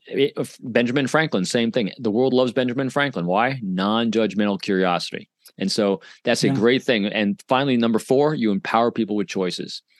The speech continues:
Speaker 1: When you do one of those four things, the entire conversation shifts from you to them. Their dopamine's going, their serotonin, all the pleasure centers,
Speaker 2: Yep.
Speaker 1: the brains are
Speaker 2: Yep.
Speaker 1: firing because they're saying,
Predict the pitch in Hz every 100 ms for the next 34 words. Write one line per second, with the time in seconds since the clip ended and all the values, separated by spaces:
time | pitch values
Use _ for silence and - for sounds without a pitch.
0 | - - _ 95 113 120 135 117 127 131
1 | 123 117 - 127 120 127 120 107 95 107
2 | 110 104 110 101 92 104 95 92 - 117
3 | - 98 92 107 104 85 120 156 143 90
4 | 85 117 120 120 107 120 117 101 82 113
5 | 107 110 104 98 104 98 - 117 107 113
6 | 104 90 90 127 139 143 143 139 117 98
7 | 143 143 147 135